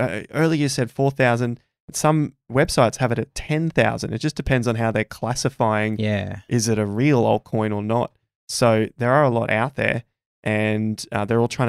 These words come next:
Speaker 1: to get their space, you know, take their piece of the, the pie, a piece of the Bitcoin pie.
Speaker 2: Trying to dethrone Bitcoin. And another thing, it's the risk and reward with altcoins as well. They're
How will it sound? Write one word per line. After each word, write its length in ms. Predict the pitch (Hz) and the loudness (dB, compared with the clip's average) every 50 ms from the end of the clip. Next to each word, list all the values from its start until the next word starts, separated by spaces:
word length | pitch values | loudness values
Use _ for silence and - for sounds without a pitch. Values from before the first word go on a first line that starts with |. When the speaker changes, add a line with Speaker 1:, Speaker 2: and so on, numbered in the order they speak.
| 110 104 | 0 -2
Speaker 1:
to 60 | - _ _ _ _ _ _ _ _ _ _ - | -4 _ _ _ _ _ _ _ _ _ _ -2
get 240 | - 139 - - _ | 0 0 0 0 _
their 200 | 131 117 113 113 | -4 -2 -2 -2
space, 760 | - - - - - - 123 117 110 107 - - - - - - | -4 -6 -8 -8 -4 -2 0 0 0 0 -2 -4 -6 -6 -6 -6
you 80 | 123 | -6
know, 80 | 110 110 | -6 -6
take 280 | - - 131 127 - - | -4 -4 -4 -4 -2 -2
their 180 | 120 113 110 107 - _ - | -2 0 -2 -4 -6 _ -8
piece 400 | - - 127 123 117 - - 117 | -6 -6 -6 -6 -6 -4 -4 -4
of 140 | 107 95 | -6 -4
the, 240 | - 107 101 101 - - | -6 -6 -6 -6 -6 -8
the 80 | - - | -8 -8
pie, 360 | - - - 120 120 113 101 | -4 0 2 2 2 2 0
a 80 | 101 | -2
piece 240 | - - - 127 - | -4 -6 -6 -6 -6
of 60 | - | -6
the 60 | 110 101 | -4 -2
Bitcoin 400 | - 131 - - 120 110 101 95 | -2 -4 -2 -2 -4 -4 -4 -4
pie. 280 | - 104 98 98 - - | -4 -4 -4 -4 -4 -4
Speaker 2:
Trying 200 | - 120 107 98 | -2 0 0 0
to 60 | 92 | 0
dethrone 460 | 87 107 104 101 - - 98 95 95 | 0 -2 -2 -2 -2 -2 -2 -2 -2
Bitcoin. 460 | 85 107 110 - - 123 110 104 104 | -2 -2 -4 -2 0 2 2 2 2
And 240 | 107 110 117 117 120 | 2 2 4 4 4
another 240 | 123 127 139 156 147 | 6 6 4 2 0
thing, 400 | - - 117 127 143 123 117 117 - | -2 -2 2 2 2 2 2 0 0
it's 200 | 120 107 - - | 0 0 0 0
the 80 | 117 107 | 0 2
risk 240 | 120 143 - - - | 2 2 2 2 2
and 80 | 123 110 | 2 2
reward 380 | 101 95 90 95 98 104 110 107 | 2 2 2 4 4 4 4 4
with 120 | 110 - - | 2 0 -2
altcoins 420 | 101 98 80 - - 107 95 95 92 | -2 -4 -2 -2 -2 -2 0 0 -2
as 140 | 90 85 92 | -2 -2 0
well. 260 | 98 101 98 95 90 | 0 2 2 2 2
They're 300 | 98 104 104 101 101 | 2 2 2 2 0